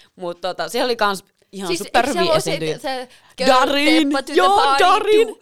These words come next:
Speaker 1: Siis oli heti, kun minä näin, että ketä siellä esiintyy, että ei saakin, minä haluan nähdä Darinin. Ja näin.
Speaker 2: Missä se oli?
Speaker 1: Siellähän N R G:n bileissä.
Speaker 2: <laughs> No ei kun missä tämä oli tämä bileet?
Speaker 1: Aa, mikä se paikka on?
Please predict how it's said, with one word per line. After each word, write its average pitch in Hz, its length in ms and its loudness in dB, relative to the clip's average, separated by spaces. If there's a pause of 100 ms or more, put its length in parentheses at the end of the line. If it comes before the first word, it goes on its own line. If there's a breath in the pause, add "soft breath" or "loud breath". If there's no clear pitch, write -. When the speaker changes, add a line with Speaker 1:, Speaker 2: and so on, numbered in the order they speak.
Speaker 1:
Siis 285 200 -6
oli 311 200 2
heti, 359 220 0
kun 285 120 -4
minä 247 200 0
näin, 254 140 0
että 208 120 -8
ketä 220 200 -6
siellä 196 180 -6
esiintyy, 202 300 -2
että 185 180 -6
ei 226 180 0
saakin, 190 300 -4
minä 202 100 -4
haluan 190 160 -2
nähdä 180 240 -6
Darinin. 170 540 -2
Ja 370 140 -4
näin. 254 520 -4
Speaker 2:
Missä 370 260 -10
se 403 180 -10
oli? 190 320 -8 (360)
Speaker 1:
Siellähän 294 340 -4 (580)
N 226 120 0
R 185 60 -6
G:n 185 140 -4
bileissä. 160 380 -6
Speaker 2:
<laughs> 156 120 -10
No 427 60 -4
ei - 200 -12
kun 320 140 -18
missä 302 520 -8
tämä 269 400 -16
oli 254 160 -14
tämä 170 240 -14
bileet? - 460 -20
Speaker 1:
Aa, 277 520 -4
mikä 262 300 -18
se 151 120 -18
paikka 147 420 -20
on? 170 140 -20